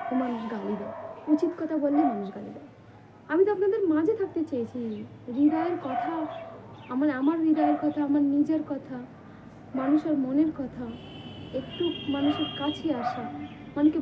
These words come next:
বুঝিয়ে বলা, এইটুকু চেষ্টা করি। আমি ভালো করে জানি বোঝাতে পারি না, তবে বোঝাতে চেষ্টা করি। আমি সত্যি বলছি, বোঝানোর চেষ্টা করি,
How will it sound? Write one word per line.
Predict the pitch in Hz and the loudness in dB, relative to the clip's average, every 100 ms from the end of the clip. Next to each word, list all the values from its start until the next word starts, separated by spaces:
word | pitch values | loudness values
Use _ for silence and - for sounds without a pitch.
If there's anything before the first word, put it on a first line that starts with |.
| 240 | -2
বুঝিয়ে | 277 254 311 285 233 | -4 0 0 0 0
বলা, | 226 240 - | -4 -6 -2
এইটুকু | 320 320 359 392 | 0 2 2 2
চেষ্টা | 330 302 330 | 0 -2 -2
করি। | 311 285 | 0 0
আমি | 277 330 370 - 269 | 2 2 0 -4 0
ভালো | 302 349 | 2 4
করে | 381 359 | 4 4
জানি | 370 381 339 | 6 6 6
বোঝাতে | 339 381 381 392 | 4 4 2 4
পারি | 359 | 6
না, | 311 233 | 6 4
তবে | 240 339 | 0 0
বোঝাতে | 294 330 349 370 302 | 2 2 0 -2 -2
চেষ্টা | 349 330 349 - | -4 -4 -6 0
করি। | 370 370 | 6 6
আমি | 285 214 240 - - - - - - - - - - - - - - - | 6 -2 -8 -14 -18 -20 -20 -20 -20 -20 -20 -20 -20 -20 -20 -20 -20 -4
সত্যি | 359 302 415 | -4 4 6
বলছি, | 403 403 359 | 8 8 6
বোঝানোর | 339 370 370 381 | 6 6 6 4
চেষ্টা | 349 330 392 381 | -2 0 -2 2
করি, | 370 370 285 | 6 6 6